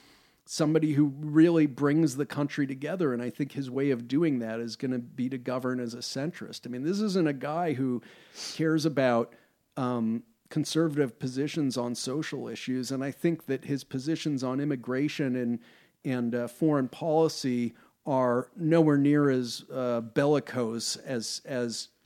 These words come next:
he has put out there so far. I think you're gonna see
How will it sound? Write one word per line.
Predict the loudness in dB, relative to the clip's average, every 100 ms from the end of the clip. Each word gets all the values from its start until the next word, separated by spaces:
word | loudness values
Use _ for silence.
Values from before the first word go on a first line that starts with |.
| _ -20
he | -4 -2 0
has | -2 -4 -10 _ -4
put | -2
out | 0 -4 -4
there | -8 -8
so | -10 -10
far. | -12 -10 -10 -12 -8
I | -8
think | -2 -2
you're | -2
gonna | -2 -2 -4
see | -2 0 2 0